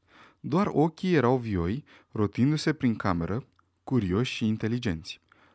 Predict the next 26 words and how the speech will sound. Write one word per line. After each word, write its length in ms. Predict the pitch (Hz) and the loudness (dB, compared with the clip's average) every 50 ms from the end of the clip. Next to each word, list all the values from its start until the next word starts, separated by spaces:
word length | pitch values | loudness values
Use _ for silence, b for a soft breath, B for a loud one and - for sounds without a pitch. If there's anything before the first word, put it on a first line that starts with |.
| b b | b b
Din 220 | - 127 151 139 | -2 0 0 2
nou, 300 | 110 90 82 95 123 147 b b b b b b | 2 0 0 -2 -4 -6 b b b b b b
Lombard 500 | - 135 156 160 127 98 101 120 143 156 | 4 6 6 6 8 6 6 4 4 2
fu 300 | - - 127 123 120 120 117 | -2 -2 0 2 2 0 0
cel 220 | - - 104 110 | 0 0 0 0
care 260 | 110 - 113 110 110 | 2 0 0 2 2
luă 240 | 110 101 92 90 95 | 2 0 0 0 -2
atitudine. 640 | 104 104 - 120 120 - 147 135 107 87 80 76 - _ b b b b b b b | -2 -2 -4 -6 -2 -2 -4 -4 -2 -4 -6 -6 -8 _ b b b b b b b
Pentru 260 | - - 104 101 127 131 | -6 -4 -2 -2 -2 -2
că 100 | - 131 | -2 0
Armstrong 500 | 143 160 190 202 190 - - 135 120 - | 0 0 0 0 0 2 2 2 2 4
se 100 | - 123 | 2 0
ocupa 340 | 107 - 110 - 131 135 | 0 0 0 2 4 4
de 80 | 127 117 | 4 2
femeia 340 | 107 - 95 98 113 120 120 | 0 -2 -2 0 0 0 0
leșinată, 680 | 107 101 95 - - 82 78 - - - 123 151 160 B B B B B B | 0 -2 -4 -6 -10 -10 -10 -10 -6 -4 -4 -4 -4 B B B B B B
Lombard 440 | - 127 139 147 151 190 214 226 214 | 2 4 4 6 8 8 6 6 4
fu 180 | - - 165 | 0 -2 -2
din 240 | 147 127 123 117 107 | 0 4 4 6 6
nou 180 | 113 143 160 156 | 6 6 4 4
liber 320 | 127 120 127 127 135 135 | 2 2 2 2 2 2
să 160 | - - 120 | 2 -2 -4
preia 260 | 107 - - 104 110 117 | -4 -2 0 2 4 4
inițiativa. 640 | 123 123 120 - 131 131 131 - 98 80 82 80 - - _ _ _ b b b b b b b b b b b | 4 2 2 0 -2 -2 -2 -4 -6 -6 -6 -8 -10 -14 _ _ _ b b b b b b b b b b b
"Vocea 560 | - - 87 90 127 170 196 - - 131 101 | -10 -8 -4 -2 0 0 0 2 2 2 2
aceea", 680 | 85 80 - - - 120 131 147 135 104 87 78 78 | 2 0 -2 -4 0 0 2 4 4 2 2 0 -2